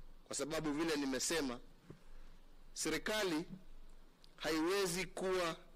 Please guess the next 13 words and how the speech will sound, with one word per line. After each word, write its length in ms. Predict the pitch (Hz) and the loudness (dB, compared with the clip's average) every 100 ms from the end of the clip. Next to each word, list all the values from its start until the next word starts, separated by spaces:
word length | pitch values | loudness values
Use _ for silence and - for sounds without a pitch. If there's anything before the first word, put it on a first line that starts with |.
| - - - - | -16 -16 -14 -4
kwa 120 | - 147 | 0 2
mlango 840 | 147 160 180 175 170 170 170 196 - - - | 4 4 4 4 4 4 2 -2 -10 -18 -6
wa 140 | 127 127 | -2 -2
kila 360 | - 190 165 | 0 2 4
mwananchi. 600 | 143 127 123 123 113 - - - - - - - - - - - - - - - - - - - - - - - - - - - - - - - - - | 4 2 4 2 0 -4 -8 -14 -16 -20 -18 -14 -12 -12 -12 -12 -14 -16 -16 -14 -14 -16 -20 -20 -16 -16 -14 -14 -12 -14 -18 -18 -16 -16 -14 -14 -10 -4
Jukumu 420 | 139 196 185 151 | 0 2 4 4
ni 120 | 139 | 6
letu, 300 | 147 139 - - - - - - - | 4 2 -4 -12 -18 -20 -16 -12 -4
kila 300 | 190 233 214 | 0 4 4
mmoja 280 | 175 165 156 | 4 4 4
wetu, 320 | 151 135 - - - - - - - - - - - - - - - | 4 2 -4 -10 -12 -14 -14 -14 -12 -12 -12 -14 -16 -16 -16 -12 -6
kuhakikisha 800 | 147 139 123 - 196 175 - 175 | -2 0 -2 -4 0 2 4 4
amelinda 680 | 151 143 143 170 165 160 151 | 4 4 4 4 2 2 0